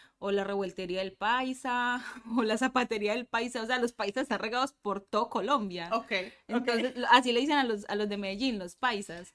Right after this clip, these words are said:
Speaker 2: Oh.
Speaker 1: Entonces, entonces es como que, que Medellín es como el trabajo, el trabajo duro, y desde chiquitos te están enseñando eso. Por lo menos nosotros en Colombia montamos un negocio,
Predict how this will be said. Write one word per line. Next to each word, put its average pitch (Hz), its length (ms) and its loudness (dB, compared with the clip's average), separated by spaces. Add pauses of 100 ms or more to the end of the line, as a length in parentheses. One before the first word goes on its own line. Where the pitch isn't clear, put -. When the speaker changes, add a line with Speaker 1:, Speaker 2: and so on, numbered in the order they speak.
Speaker 2:
Oh. 220 1160 -4
Speaker 1:
Entonces, 233 360 -4
entonces 220 500 -4
es 254 160 -6
como 240 400 -4
que, 190 360 -4
que 202 180 -2
Medellín 202 500 -2
es 220 140 -6
como 214 160 -4
el 208 100 -8
trabajo, 202 540 -2
el 196 80 -8
trabajo 175 420 -8
duro, 208 280 -2
y 208 60 0
desde 196 240 -2
chiquitos 196 440 -12
te 254 60 -6
están 202 200 -8
enseñando 185 500 -8
eso. 226 280 -4
Por 202 140 -6
lo 202 60 -2
menos 190 280 -6
nosotros 202 460 -8
en 220 120 -6
Colombia 185 600 -6
montamos 190 420 -8
un 202 80 -8
negocio, 233 480 -8